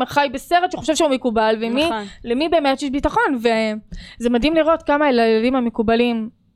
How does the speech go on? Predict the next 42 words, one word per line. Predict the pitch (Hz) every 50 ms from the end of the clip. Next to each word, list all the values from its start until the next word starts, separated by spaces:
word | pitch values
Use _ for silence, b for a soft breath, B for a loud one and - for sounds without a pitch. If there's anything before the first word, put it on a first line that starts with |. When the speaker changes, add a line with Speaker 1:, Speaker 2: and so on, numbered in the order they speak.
| _ _ -
Speaker 1:
אין | 294 302 320
באמת | 285 247 240 226 226
ביטחון, | 214 220 - 269 - 247 269 262
אולי | 233 226 240 247
באמת | 233 240 240 254 -
לאחוז | 254 226 - - 254 233
מאוד | 226 233 233 240
מאוד | 240 226
קטן, | - 226 214 - 302 339 320 254
וכמה | 226 220 - 285 311 359 392 330
לאלה | 262 226 226 - 285 320 349
שלא | - 294 254 262 311 370 427
מקובלים, | 427 - 320 240 247 240 247 262 - b b b b b b -
יש | 262 277 269 -
להם | 285 247 233
ביטחון. | 226 - 220 - 247 320 311 214 208 208 - -
Speaker 2:
נכון. | 202 208 - - 208 196
Speaker 1:
כאילו, | - 254
אני | 247
תמיד | 240 247 277 311
אומרת | 320 311 294
למתאמנים | 277 247 233 254 254 294 330 330
שלי, | - 294 240 226 226
"את | 226
חושבת | - 254 - - 311 320 311
שזאת | - 254 226 262 269 269
שעכשיו | 285 247 - - 277 277 262 226
עושה | 208 214 - 254
עלייך | 254 254 240 233
חרם | - 262 269 262
והיא | 233 220
בריונית | 208 214 220 226 247 254 269
עלייך, | 240 233 226 - B B B B B
יש | 240 -
לה | 285
ביטחון, | 240 - - 247 269 277 277 262
ואת | 240 220 233
רוצה, | 233 - 254 240 233 - - -
הפוך, | 220 - - 381 466 480 294 - - 262 -
לך | 269 330 392 392 427
יש | 330
ביטחון | 254 277 254 - 247 - 254 254